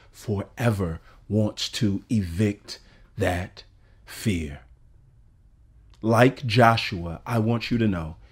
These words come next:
you're up now. There's a future that's unknown to you, but it doesn't mean it's unwritten. And everything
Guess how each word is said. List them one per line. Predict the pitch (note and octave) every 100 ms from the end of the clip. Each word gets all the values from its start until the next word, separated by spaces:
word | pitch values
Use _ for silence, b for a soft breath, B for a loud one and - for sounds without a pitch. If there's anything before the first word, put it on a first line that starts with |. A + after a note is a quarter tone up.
| - -
you're | - G2+ A#2+ A#2+ A#2+ -
up | G#2 A2 - -
now. | G2 F#2 F2 D#2+ D2+ - - - - -
There's | C#3 C3+ B2+
a | A2+
future | - C#3+ F3 - E3+
that's | D#3+ B2 - -
unknown | D3 D#3 C3+ C#3+ E3 F3+ F#3+ F#3 b -
to | -
you, | E3+ C3+ G3 D3 G#2
but | G2+ B2
it | A2 A2+
doesn't | C#3 D#3 D#3+
mean | C3+ C3 C3+ C#3 -
it's | C3 - - -
unwritten. | B2 C3+ C#3+ D#3 - - - C3+ C3 E3 F#3 E2+ D2 - - _ - - - -
And | C#3+ C#3+ -
everything | E3 F#3+ D3+ C#3 C3 - A#2+ G2 E2 D#2+